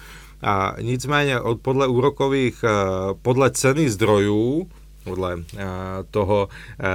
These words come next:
pětileté, eh, korunové swapy, tak tam se taky nic moc jako nestalo. Jasně, na chviličku nám v posledních dvou měsících klesly, což bylo optimisticky, zase vyrostly a teď jsou tam,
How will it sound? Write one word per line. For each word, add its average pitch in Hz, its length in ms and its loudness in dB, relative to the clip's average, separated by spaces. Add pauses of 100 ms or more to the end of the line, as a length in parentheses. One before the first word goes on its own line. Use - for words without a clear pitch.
(160)
pětileté, 107 920 2
eh, 98 260 0
korunové 110 640 2
swapy, 131 560 2 (320)
tak 110 320 2
tam 120 240 0
se 139 180 0 (140)
taky - 340 0
nic 123 220 0
moc 131 260 0
jako 131 300 2
nestalo. 135 600 2
Jasně, 120 320 2
na 113 100 0
chviličku 123 420 -2
nám 120 160 -2
v 117 40 -8
posledních 127 320 -2
dvou 120 140 2
měsících 123 500 -4
klesly, 120 460 0
což 113 180 -4
bylo 113 200 -2
optimisticky, 117 640 -4
zase 113 240 -2
vyrostly 110 420 0
a 110 60 0
teď 110 180 -6
jsou 110 160 -4
tam, 110 240 -2